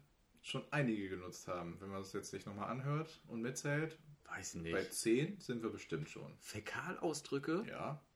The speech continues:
Speaker 2: Also ich hab eine, eine unangemessene Anspielung an Österreich gemacht, aber
Speaker 1: Das zählt schon mal für drei.
Speaker 2: Ja, das zählt für drei, das ist auch, dafür komme ich auch in die Hölle. Aber, ja, naja.
Speaker 1: Pimmelfurzhose?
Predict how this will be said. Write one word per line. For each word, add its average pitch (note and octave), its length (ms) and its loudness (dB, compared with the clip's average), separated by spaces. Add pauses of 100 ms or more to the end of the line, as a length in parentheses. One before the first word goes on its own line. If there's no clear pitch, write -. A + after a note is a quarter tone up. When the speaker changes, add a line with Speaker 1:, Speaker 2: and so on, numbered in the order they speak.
(220)
Speaker 2:
Also F#2 180 0
ich F#2 80 0
hab F#2+ 80 2
eine, F2+ 260 6 (400)
eine E2 140 -4
unangemessene G#2+ 680 4
Anspielung G2+ 440 2
an F#2+ 100 4
Österreich F2 480 0
gemacht, D#2 400 -8
aber E2+ 320 0 (140)
Speaker 1:
Das A2 180 2
zählt B2+ 220 6
schon A#2 140 0
mal G#2+ 100 0
für - 140 -2
drei. E2 420 4
Speaker 2:
Ja, G#2 100 8
das A#2+ 220 6
zählt C#3+ 160 4
für D#3+ 240 10
drei, - 340 10
das D#3 200 10
ist - 40 8
auch, - 220 6 (160)
dafür A#2 360 2
komme A#2+ 200 4
ich A#2 80 6
auch G#2+ 100 6
in G#2+ 80 4
die G2+ 160 4
Hölle. F2 320 6 (1400)
Aber, F2+ 460 -2 (180)
ja, - 180 -8 (360)
naja. F2 360 -2 (800)
Speaker 1:
Pimmelfurzhose? A#2+ 920 2